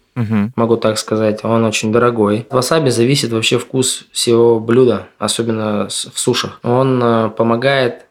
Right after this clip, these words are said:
Speaker 2: усиливать вкус, э, морепродукта, потому что вот эта вот приятная такая лёгкая, даже не горчинка, она, скорее всего, как приправа идёт. Она усиливает вкус и сочетание с, э, сладковато-кислым рисом, со свежей вкусной рыбой и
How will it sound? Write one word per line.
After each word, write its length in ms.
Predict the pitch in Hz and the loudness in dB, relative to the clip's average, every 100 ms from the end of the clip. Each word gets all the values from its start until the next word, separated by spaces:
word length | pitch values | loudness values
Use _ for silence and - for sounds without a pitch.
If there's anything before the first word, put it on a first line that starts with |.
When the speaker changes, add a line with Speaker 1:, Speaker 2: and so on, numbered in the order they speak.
| _ | _
Speaker 2:
усиливать 560 | 127 - 135 120 101 - | -6 -2 2 2 0 -4
вкус, 360 | - 143 - - _ - | -6 -4 -4 -12 _ -10
э, 100 | 110 104 | -6 -4
морепродукта, 680 | 101 104 110 - 113 117 117 | -2 -2 -2 -2 -2 -2 -4
потому 180 | 110 104 | -6 -4
что 120 | 117 | -2
вот 80 | 110 | -2
эта 120 | 104 | 0
вот 160 | 104 - | -2 0
приятная 460 | 110 110 107 101 | 2 2 0 -6
такая 420 | 101 104 107 101 - - - - | -6 -2 -2 -2 -4 -16 -20 -4
лёгкая, 640 | 117 107 110 101 101 101 | -2 -2 -2 -2 -2 -4
даже 260 | 110 110 107 | -4 -4 -4
не 340 | 107 110 117 | -4 -2 0
горчинка, 560 | 120 117 - 160 156 107 | -2 0 2 2 2 0
она, 380 | 107 104 101 101 _ | 0 -2 -4 -8 _
скорее 320 | - - 107 107 | -20 -8 -6 -4
всего, 240 | - 107 - _ _ | -4 -6 -10 _ _
как 240 | - 104 - | -10 -10 -6
приправа 580 | 117 107 117 135 117 98 | -6 -2 0 0 0 -4
идёт. 300 | 98 92 - _ - | -6 -8 -10 _ -10
Она 260 | 107 110 | -6 -4
усиливает 560 | 107 - 131 113 95 - | -2 0 2 2 0 -6
вкус 400 | - 135 143 - | -6 -4 -4 -6
и 460 | 98 98 98 95 98 | -6 -4 -4 -4 -8
сочетание 880 | - - - 117 123 104 98 95 | -4 -2 0 0 0 -2 -2 -4
с, 280 | 98 - - | -6 -8 -6
э, 320 | 104 101 98 98 - | -4 -2 -2 -4 -12
сладковато-кислым 1300 | - - 113 113 117 120 120 117 - - 120 113 104 | -18 -4 -2 0 0 2 0 -2 -8 -8 -8 -4 -2
рисом, 420 | 104 131 - 98 | 0 -2 -2 -4
со 140 | 98 110 | -6 -6
свежей 420 | - 117 113 107 | -2 0 0 -2
вкусной 480 | - 120 - 104 104 | -6 -6 -6 -4 0
рыбой 400 | 117 131 117 98 | 2 2 2 0
и 640 | 92 95 98 98 98 98 | -2 -4 -4 -2 -2 -4